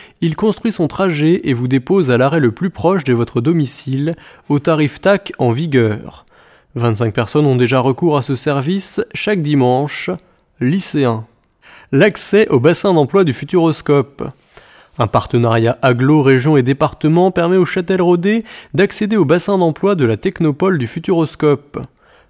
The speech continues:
Un T E R part de la gare de Châtellerault, rejoint Jaunet-Clan où une navette du département vous prend en charge et dessert toute la zone d'emploi du Futuroscope.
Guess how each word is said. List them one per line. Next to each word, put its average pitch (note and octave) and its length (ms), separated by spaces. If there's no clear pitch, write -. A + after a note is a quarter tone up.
Un A#2+ 100
T A#2+ 140
E A#2 260
R A2+ 120
part A#2 180
de A#2 80
la A#2+ 160
gare C3+ 200
de B2+ 120
Châtellerault, C#3+ 680
rejoint F3 420
Jaunet-Clan F#3+ 760
où D3 120
une B2+ 140
navette C3 320
du A#2+ 100
département B2+ 680
vous E3 160
prend G3+ 260
en D#3 80
charge C#3+ 640
et E3+ 60
dessert F#3 540
toute - 260
la F3 140
zone E3 240
d'emploi C3+ 340
du C3+ 100
Futuroscope. C#3+ 880